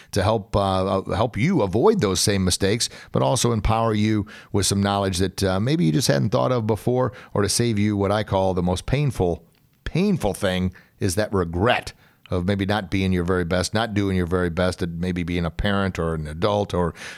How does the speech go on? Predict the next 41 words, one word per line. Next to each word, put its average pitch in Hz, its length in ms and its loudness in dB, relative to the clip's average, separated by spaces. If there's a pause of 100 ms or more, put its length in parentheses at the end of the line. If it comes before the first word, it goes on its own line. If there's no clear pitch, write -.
something 151 360 0
that 123 80 2
you 113 100 0
regret 104 340 0
from 98 140 -2
the 92 80 0
past. 95 460 0 (200)
There's 92 140 -2
probably 110 300 2
a 90 80 -2
show 104 260 0
out 92 160 0
there 92 100 0
that 90 80 0
we've 90 140 -2
talked 98 300 0
about 90 300 -2
that'll 85 200 -2
help 92 260 -2
you 101 300 0 (400)
to, 113 280 0
to 110 420 -2 (120)
not 120 200 0
have 135 240 2
that 78 180 -6
regret. - 480 -8 (140)
Yeah. 156 260 0 (220)
And 117 100 0
then 127 100 2
the 113 60 2
Monday 139 360 2
show, 120 360 2
the 92 320 0
weekly 107 400 0
spotlight 104 560 0
show, 107 340 0 (800)
we 123 80 0
feature 139 300 0
a 107 40 -2
special 113 300 0
guest 113 320 0